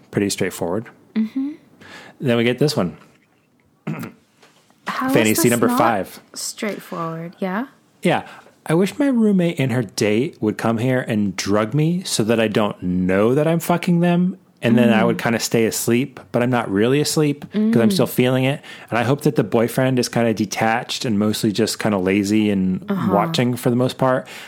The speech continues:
Speaker 1: I want him to
Speaker 2: Yeah.
Speaker 1: not really be into it or for it to seem like maybe he's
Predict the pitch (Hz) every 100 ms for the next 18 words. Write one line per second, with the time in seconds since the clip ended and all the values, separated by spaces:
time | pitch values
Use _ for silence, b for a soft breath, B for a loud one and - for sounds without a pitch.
0 | B 113 120 135 127 113 110 117 110 113
1 | 107 113 113 104 110 - 131 135 - -
2 | B B B - 117 - 113 101 - 117
3 | 110 104 107 107 95 98 92